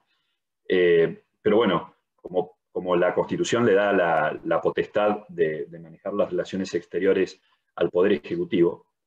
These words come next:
pero a su vez le da al Congreso la facultad de reglar, eh, los derechos, entre ellos los electorales,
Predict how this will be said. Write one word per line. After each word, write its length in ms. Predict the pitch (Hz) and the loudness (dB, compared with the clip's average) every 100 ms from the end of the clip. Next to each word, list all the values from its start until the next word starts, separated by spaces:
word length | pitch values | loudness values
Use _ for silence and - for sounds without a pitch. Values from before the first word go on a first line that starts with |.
| _ _ _ _ _ | _ _ _ _ _
pero 220 | 92 80 | 0 0
a 20 | |
su 140 | - | 2
vez 180 | 85 101 | 0 2
le 60 | 92 | 4
da 100 | 85 | 2
al 100 | 101 | 2
Congreso 460 | 85 87 107 - | -2 0 0 0
la 120 | 82 73 | 0 0
facultad 600 | 80 - 78 117 117 - - | -6 -8 -6 -2 -2 -4 -16
de 200 | 87 85 | -4 -2
reglar, 600 | 80 80 82 113 110 82 - _ _ _ _ | 0 -2 0 0 0 -2 -10 _ _ _ _
eh, 540 | 85 80 76 73 71 - _ | -8 -6 -6 -8 -12 -20 _
los 240 | 80 78 | -12 -12
derechos, 500 | 78 95 98 92 - | -4 -4 0 -2 -2
entre 220 | 76 73 | -8 -6
ellos 240 | 85 87 80 | -2 -2 -2
los 160 | 80 | -4
electorales, 680 | 85 85 - 98 85 98 - | -4 -4 0 2 2 0 -2